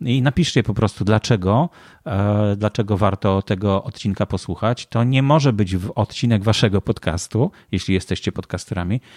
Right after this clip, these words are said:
To może być odcinek, którego słuchaliście i który warto polecić.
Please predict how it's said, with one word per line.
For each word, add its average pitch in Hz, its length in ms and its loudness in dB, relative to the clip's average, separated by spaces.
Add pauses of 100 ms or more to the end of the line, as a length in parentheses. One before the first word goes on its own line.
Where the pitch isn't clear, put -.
(180)
To 143 100 2
może 160 180 2
być 131 160 0
odcinek, 127 520 -2
którego 131 340 0
słuchaliście 170 600 0
i 117 40 2
który 135 220 -2
warto 139 320 0
polecić. - 640 0